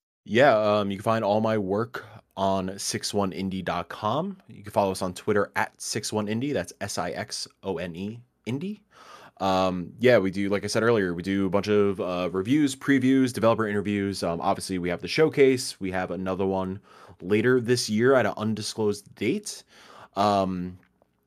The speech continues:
we do the six one IndieCast every Friday at nine P M Eastern, live on twitch dot T V slash six one indie, and it goes on all major podcast services the following Monday mornings.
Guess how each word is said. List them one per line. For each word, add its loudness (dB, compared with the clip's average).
we -2
do 0
the -2
six -2
one -2
IndieCast -2
every -6
Friday -2
at -6
nine -6
P -8
M -6
Eastern, -4
live -2
on -8
twitch -6
dot -4
T -8
V -6
slash -6
six -10
one -6
indie, -6
and -6
it -14
goes -6
on -6
all -2
major -10
podcast -6
services -10
the -12
following -6
Monday -8
mornings. -8